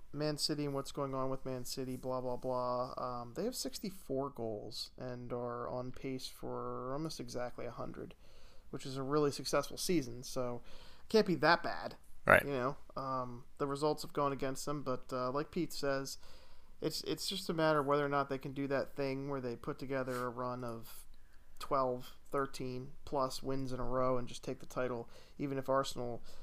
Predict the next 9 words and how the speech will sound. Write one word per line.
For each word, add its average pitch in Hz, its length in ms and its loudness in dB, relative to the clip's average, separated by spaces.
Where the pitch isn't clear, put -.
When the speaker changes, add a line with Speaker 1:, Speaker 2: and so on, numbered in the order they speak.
Speaker 1:
continues 151 520 2
to - 100 0
play 131 480 2
well 147 220 12
enough 127 380 4
to 123 460 0
win 151 180 4
the 151 60 2
title, 117 480 0